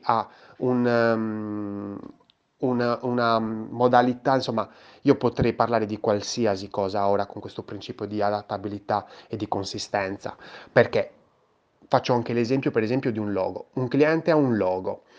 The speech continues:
io gli devo creare magari l'app e quindi devo creare, per esempio, l'icona dell'app. Perfetto, non è che vado a creare l'icona dell'app diversissima rispetto al suo logo, perché se no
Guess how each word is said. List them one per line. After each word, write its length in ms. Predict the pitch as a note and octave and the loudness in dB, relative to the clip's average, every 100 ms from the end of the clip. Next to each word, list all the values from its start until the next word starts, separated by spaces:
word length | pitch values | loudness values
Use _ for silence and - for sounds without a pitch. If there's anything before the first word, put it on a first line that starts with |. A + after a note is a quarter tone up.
| - - | -16 0
io 120 | C#3+ | 4
gli 120 | C#3 | 4
devo 240 | A#2+ A2+ | 4 2
creare 300 | A2 B2 C3+ | 0 4 4
magari 360 | B2 A2+ A2+ A2+ | 4 2 0 0
l'app 440 | G#2+ G2 - _ C#3+ F3 F#3 - - | 0 0 -2 _ 6 6 4 -12 -10
e 120 | - D3 | -2 0
quindi 300 | B2 B2+ B2 | 2 0 2
devo 260 | A#2 G#2+ | 0 0
creare, 300 | - C3+ A2+ | 0 2 4
per 120 | A#2 C3+ | 2 0
esempio, 300 | G#2+ G2+ A#2 | 0 0 0
l'icona 580 | D3 D3+ A2 G#2+ A2 | 0 -2 -2 0 2
dell'app. 680 | A2 G2 F#2+ F#2 F#2 - - F#2 - - - - | 0 -2 -2 -4 -6 -10 -8 -10 -12 -20 -20 -4
Perfetto, 720 | - A2 - G2+ - - G2+ - | 0 0 2 2 2 -6 -6 -2
non 220 | A2 A2+ | 0 0
è 80 | D#3 | 2
che 120 | D3+ | 2
vado 220 | A2 A2 | 4 4
a 60 | G#2+ | 2
creare 400 | - G#2+ G#2 G2+ | 0 0 0 0
l'icona 460 | G#2 G#2 - A2 | -4 -4 -4 -2
dell'app 540 | G2+ G2+ G2+ G#2 - A2+ G#2+ - - - - _ _ _ | -2 0 0 0 -2 -6 -6 -10 -20 -20 -20 _ _ _
diversissima 1800 | C3 A2 D3 C#3 C3 C3+ C3 - - B2+ A#2 - - A#2 A2 A2 G#2+ A2 | -8 2 4 4 10 10 10 4 0 0 0 -2 -4 -4 0 0 -2 -4
rispetto 420 | A2 - G#2+ - | -8 -4 -4 -4
al 80 | G#2 | -6
suo 240 | - G2+ | -4 -4
logo, 480 | G2 F#2 F2+ F#2+ - - _ _ _ _ | -2 -2 -4 -6 -8 -18 _ _ _ _
perché 240 | - B2 B2 | -8 -6 -6
se 200 | - F3+ | 0 2
no 360 | C3+ A#2+ C3+ | 4 2 2